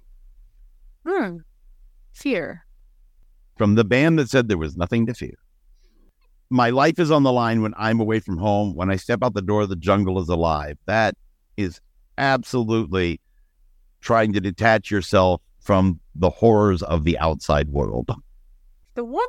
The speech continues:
Speaker 1: line that I'm not clear on, is it "razors in my bed" or "faces in my bed that come out late at night"?
Speaker 2: Razors.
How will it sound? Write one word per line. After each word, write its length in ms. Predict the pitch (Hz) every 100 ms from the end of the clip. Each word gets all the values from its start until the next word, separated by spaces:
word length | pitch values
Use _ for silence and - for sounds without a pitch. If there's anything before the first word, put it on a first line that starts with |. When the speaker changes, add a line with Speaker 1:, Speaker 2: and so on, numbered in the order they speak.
| 453
Speaker 1:
line 240 | 285 302
that 120 | 269 -
I'm 220 | 208 240
not 240 | 226 190
clear 320 | - 214 196
on, 200 | 165 139
is 180 | - 185
it 160 | 202 -
"razors 540 | 175 202 262 302 330
in 120 | 311 294
my 140 | 277
bed" 240 | 240 254
or 140 | 233 196 - -
"faces 420 | 240 226 - 196 175
in 160 | 175
my 160 | 165 165
bed 300 | 165 165 156
that 140 | 160
come 220 | - 175 165
out 180 | 160
late 180 | 160 160
at 100 | 151
night"? 340 | 160 123 139 - - -
Speaker 2:
Razors. 440 | 143 131 82 71